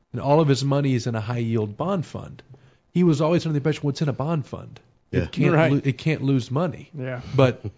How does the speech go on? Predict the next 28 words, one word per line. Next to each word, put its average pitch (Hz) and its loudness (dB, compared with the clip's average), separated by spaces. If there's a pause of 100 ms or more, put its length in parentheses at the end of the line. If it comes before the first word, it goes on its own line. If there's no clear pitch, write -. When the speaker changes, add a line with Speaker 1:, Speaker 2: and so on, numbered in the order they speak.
(240)
Speaker 1:
he's 131 -2
seen 151 2
that 127 0
bond 143 0
fund, 110 -4
that 117 -2
high-yield 117 0
bond 117 -4
fund, 110 -4
be 110 -2
way 113 0
more 107 -4
volatile. 117 -4
I 110 -2
said, 110 -6
"You're 170 -2
basically 143 -2
owning 123 -2 (140)
equities." 92 -4
Speaker 2:
Mm-hmm. 170 -4
Speaker 3:
It's, 175 2
yeah, 165 2
Speaker 1:
You're 135 6
Speaker 3:
the 135 0
Speaker 1:
taking 175 6
equi-, 196 8
Speaker 3:
volatility 160 6
in 160 6